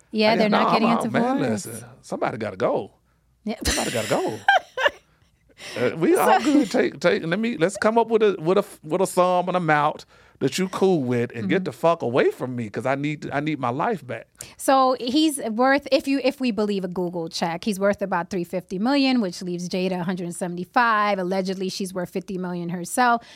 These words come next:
Speaker 1: Do you think it's worth, here's the hundred seventy-five million? You can go.
Speaker 2: Absolutely.
Speaker 1: Hmm.
Speaker 2: Absolutely. Because again, I, I,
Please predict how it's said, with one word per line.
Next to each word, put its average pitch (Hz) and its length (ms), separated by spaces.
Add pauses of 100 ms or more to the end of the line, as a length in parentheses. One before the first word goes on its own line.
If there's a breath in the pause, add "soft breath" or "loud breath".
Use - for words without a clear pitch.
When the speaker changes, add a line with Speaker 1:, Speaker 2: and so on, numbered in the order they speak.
(120 loud breath)
Speaker 1:
Do 254 60
you 311 80
think 370 240
it's 330 140
worth, 285 340
here's 294 220
the 254 100
hundred 277 260
seventy-five 214 480
million? 269 520
You 254 60 (340)
can 185 100
go. 220 60
Speaker 2:
Absolutely. 151 1040 (500)
Speaker 1:
Hmm. 233 160
Speaker 2:
Absolutely. 202 1200
Because 208 400
again, 220 460
I, 156 100
I, 147 240